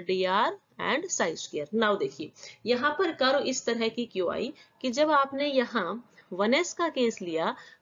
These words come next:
तो वन एस के case में हम देखते हैं कि node क्या है। Nodes का मतलब क्या समझते हैं आप? Node का मतलब है जहाँ electron जो है, electron मिलने की जो प्रोबेबिलिटी है, इलेक्ट्रॉन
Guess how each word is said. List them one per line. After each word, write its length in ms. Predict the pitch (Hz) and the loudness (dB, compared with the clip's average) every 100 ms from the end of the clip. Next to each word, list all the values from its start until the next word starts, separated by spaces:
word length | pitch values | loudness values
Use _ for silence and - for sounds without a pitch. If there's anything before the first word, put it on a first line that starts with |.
| - | 0
तो 80 | 240 | 4
वन 160 | 277 | 4
एस 140 | 339 349 | 2 0
के 100 | 349 | -2
case 300 | 294 262 254 | 0 0 0
में 120 | 269 | 0
हम 160 | 269 254 | 0 2
देखते 360 | 202 - 190 | 0 0 -4
हैं 240 | 196 226 302 | -2 -2 -2
कि 140 | 349 | 0
node 380 | 269 269 294 262 | 4 6 6 2
क्या 140 | - - | -2 -4
है। 220 | - - - | -6 -12 -4
Nodes 300 | 190 220 - | 2 2 2
का 120 | 277 | -2
मतलब 320 | 277 262 262 | -2 0 0
क्या 140 | 262 254 | 2 0
समझते 440 | 262 254 254 254 | 0 -2 0 0
हैं 180 | 254 262 | 0 0
आप? 200 | 277 466 311 | 0 -2 0
Node 260 | 226 226 | 2 2
का 120 | 247 | 2
मतलब 380 | 247 247 240 247 | 0 0 0 0
है 160 | 247 381 - - - 196 | 0 -2 -4 -18 -12 0
जहाँ 300 | 226 247 294 | 0 2 0
electron 720 | 233 226 - - 269 302 330 | 0 -2 -4 2 6 6 4
जो 220 | 262 233 | 4 4
है, 280 | 214 190 170 - - - | 4 2 -6 -10 -16 -2
electron 480 | 214 214 - 277 294 | 0 0 4 4 6
मिलने 320 | 285 269 269 | 2 2 2
की 180 | 262 262 | 2 0
जो 160 | 262 | 4
प्रोबेबिलिटी 760 | 262 208 175 180 170 175 175 180 | 4 2 2 0 0 -4 -2 0
है, 60 | 185 | 2
इलेक्ट्रॉन 760 | 185 196 - - 214 254 349 | 2 -2 -4 -2 4 4 2